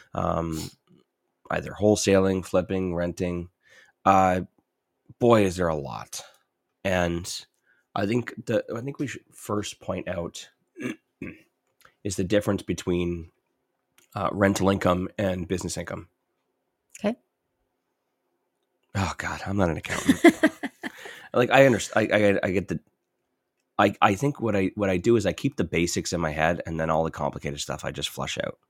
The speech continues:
Speaker 1: You know what I mean? And that's, I think that's all you really need as a professional.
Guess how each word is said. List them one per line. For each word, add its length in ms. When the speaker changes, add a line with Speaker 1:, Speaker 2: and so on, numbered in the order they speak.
Speaker 1:
You 80
know 80
what 60
I 60
mean? 180
And 160
that's, 360
I 60
think 180
that's 180
all 100
you 120
really 220
need 300
as 160
a 60
professional. 600